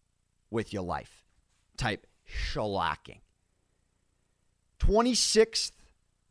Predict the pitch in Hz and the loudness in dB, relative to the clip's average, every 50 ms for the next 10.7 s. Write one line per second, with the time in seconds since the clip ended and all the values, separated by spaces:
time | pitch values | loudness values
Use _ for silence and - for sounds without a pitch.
0 | _ - 165 175 175 165 - - - - 170 196 185 - - 196 214 220 226 226 | _ -4 -2 0 0 -2 -2 -2 -2 0 0 0 0 -2 -2 -2 0 0 0 -2
1 | 233 226 - _ _ _ _ _ _ _ _ _ _ _ - 156 160 135 - - | -2 -6 -10 _ _ _ _ _ _ _ _ _ _ _ 0 0 0 -2 0 4
2 | 208 214 214 214 185 196 202 196 175 185 180 175 156 123 - - - 190 190 190 | 8 8 10 10 8 8 6 4 2 -2 -4 -4 -6 -8 -8 -4 2 4 4 4
3 | 196 202 190 165 - - - - - - 208 170 175 175 175 180 180 185 175 143 | 4 2 0 -6 -8 -14 -20 -6 2 4 6 6 6 6 6 6 4 4 2 -2
4 | - - - - 180 196 185 - - - - 185 180 180 180 165 - - - - | -4 -4 -4 -2 -2 -2 -4 -6 -8 -4 -2 0 2 2 2 0 -4 -6 -2 2
5 | 175 185 185 180 180 165 160 151 151 156 156 139 - - - 160 143 117 - 143 | 4 4 6 4 4 6 6 6 6 6 4 2 -2 -6 -6 -6 -6 -6 -6 -6
6 | 139 139 143 147 143 131 123 131 123 - - - - 120 127 131 127 127 113 - | -6 -6 -4 -6 -6 -4 -4 -6 -6 -6 -6 -6 -6 -4 -4 -6 -6 -6 -8 -10
7 | - - - - 113 117 117 113 113 113 - - _ _ _ _ _ - - 87 | -12 -14 -12 -8 -6 -4 -4 -4 -6 -8 -10 -14 _ _ _ _ _ -14 -12 -10
8 | 95 107 127 151 165 170 165 160 151 147 143 139 139 139 139 135 135 117 - _ | -4 0 4 4 4 6 4 2 0 0 0 -2 -2 -2 -2 -4 -4 -6 -10 _
9 | _ _ - 143 127 - - 127 - - 139 147 151 - - - - - 135 147 | _ _ -6 -6 -4 -2 -4 -4 -2 0 0 0 0 0 -4 -14 -10 -4 -2 -2
10 | 165 175 160 - - 151 151 139 139 127 123 123 120 | -2 -2 -4 -6 -4 0 2 4 6 6 6 4 2